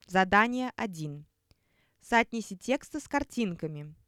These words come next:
Ты услышишь четыре текста. Подбери к содержанию каждого текста правильную картинку. Прослушай рассказы и пронумеруй картинки с первой по четвёртую. Nummer eins. Tom ist im Urlaub mit seinem Vater auf dem See.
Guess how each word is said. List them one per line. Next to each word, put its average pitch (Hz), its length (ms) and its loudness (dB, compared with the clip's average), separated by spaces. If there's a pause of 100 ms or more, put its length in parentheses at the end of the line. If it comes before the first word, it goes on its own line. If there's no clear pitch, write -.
(280)
Ты 220 120 -2
услышишь 254 520 -2
четыре 240 440 0
текста. 165 580 -4 (400)
Подбери 226 400 4
к - 60 -2
содержанию 208 640 0
каждого 175 440 2
текста - 420 -2
правильную 185 580 0
картинку. 160 680 -8 (540)
Прослушай 202 520 0
рассказы 247 500 2
и - 160 -6
пронумеруй 196 540 -4
картинки 151 680 -8
с - 120 -16
первой 190 400 -4
по 196 100 -8
четвёртую. 127 720 -10 (1600)
Nummer 196 380 -4
eins. 135 580 -10 (840)
Tom 311 320 2
ist - 220 -8
im 277 200 -8
Urlaub 214 400 0
mit 254 200 -6
seinem 185 320 -4
Vater 170 500 -4
auf 190 160 -2
dem 254 200 -4
See. 202 500 -2